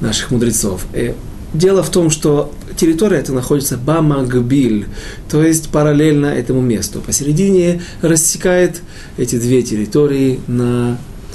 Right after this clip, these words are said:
на две территории река Иордан. Но если посмотреть эту границу колена Ефраима от, э, северных границ Иерусалима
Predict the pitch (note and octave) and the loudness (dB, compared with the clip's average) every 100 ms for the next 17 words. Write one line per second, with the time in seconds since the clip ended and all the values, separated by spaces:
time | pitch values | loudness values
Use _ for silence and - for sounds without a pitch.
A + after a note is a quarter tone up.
0 | - - - B2+ A#2+ C3+ B2 C#3+ B2+ C#3 | -14 -6 0 0 2 0 2 2 2 2
1 | C3 B2+ B2+ B2 B2 C3 D3 D3+ C#3+ C#3 | 4 4 4 2 2 2 2 2 2 2
2 | E3 D#3 F#2+ F2 F2 - - - - C#3 | 2 2 0 -6 -10 -16 -16 -10 -2 2
3 | D#3 B2+ A2 C3 - A2+ - C3 D3 D#3 | 4 2 2 0 -2 -2 -2 -2 0 2
4 | A2+ - - - - - B2+ A#2+ B2 B2+ | 2 -2 -12 -16 -18 -10 -6 -2 0 2
5 | D#3+ D#3 - C#3 D#3+ D3+ D3 D#3 E3 D#3 | 2 2 0 2 4 2 2 2 2 2
6 | C#3 C3+ - D#3 C#3+ C3+ B2 G#2+ - - | 2 -2 -2 0 2 2 0 -4 -6 -4
7 | - A#2 A2+ A2 G#2+ G#2+ G#2+ G#2 G2 - | -2 -2 0 0 0 2 2 0 0 2
8 | C#3 B2 A2+ - A#2+ A#2+ A#2+ A#2+ G#2 - | 2 2 0 -4 -4 0 2 2 0 -2
9 | C3 B2 C3+ C#3 C3 A#2+ | 0 0 2 2 2 0